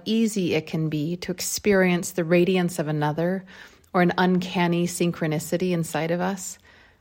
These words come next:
and then just quickly dismiss them and the experience. "Oh, wait,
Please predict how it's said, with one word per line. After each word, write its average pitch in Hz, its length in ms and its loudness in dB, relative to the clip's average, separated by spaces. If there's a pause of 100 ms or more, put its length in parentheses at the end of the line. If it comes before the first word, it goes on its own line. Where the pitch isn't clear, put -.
(260)
and 190 140 6
then 190 160 8
just 185 380 0
quickly 214 400 0
dismiss 180 500 -2
them 147 440 -4 (140)
and 170 140 -2
the 160 80 -2
experience. 160 920 -6 (600)
"Oh, 190 140 8
wait, 165 380 4